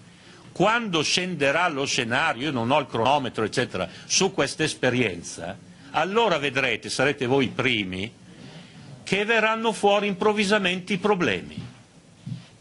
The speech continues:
Perché per due anni, tre anni, cinque anni, noi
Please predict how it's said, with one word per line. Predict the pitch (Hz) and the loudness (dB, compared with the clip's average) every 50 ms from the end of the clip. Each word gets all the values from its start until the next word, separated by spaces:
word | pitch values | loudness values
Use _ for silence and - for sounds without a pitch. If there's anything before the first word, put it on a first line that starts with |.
| - - - - - - - - - - - _ - - - - - - - - - - | -20 -20 -20 -20 -20 -20 -20 -20 -20 -20 -20 _ -20 -20 -20 -20 -20 -20 -20 -18 -8 -4
Perché | - 160 156 147 - - 160 135 107 - | -4 -4 -4 -6 -6 -6 -4 -4 -4 -2
per | - 127 123 123 | -2 -2 -2 -2
due | 110 131 139 147 151 | -2 0 2 2 2
anni, | 156 151 143 123 107 98 90 | 2 0 -2 -2 -4 -6 -8
tre | - - 143 147 151 | -4 -2 0 0 2
anni, | 147 139 123 110 101 98 92 | 0 0 -2 -2 -4 -6 -4
cinque | - 151 160 156 156 180 208 | -2 -2 -2 -2 0 0 0
anni, | 226 226 165 143 | 0 -2 -4 -2
noi | 165 202 226 240 226 | 0 0 0 0 -2